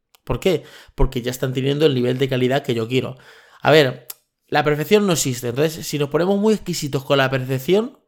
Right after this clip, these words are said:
o sea, con la perfección de que quede perfecto, ahí es cuando, es,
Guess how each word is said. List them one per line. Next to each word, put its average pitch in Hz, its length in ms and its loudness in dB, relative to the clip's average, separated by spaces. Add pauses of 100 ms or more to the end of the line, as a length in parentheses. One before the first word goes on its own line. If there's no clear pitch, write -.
o - 20 -20
sea, 127 160 -8
con 131 120 -2
la 120 100 -2
perfección 139 520 -2
de 135 160 0
que 120 140 -12
quede 156 180 4
perfecto, 190 640 -2 (580)
ahí 165 220 4
es 208 120 4
cuando, 175 340 -2
es, - 140 -4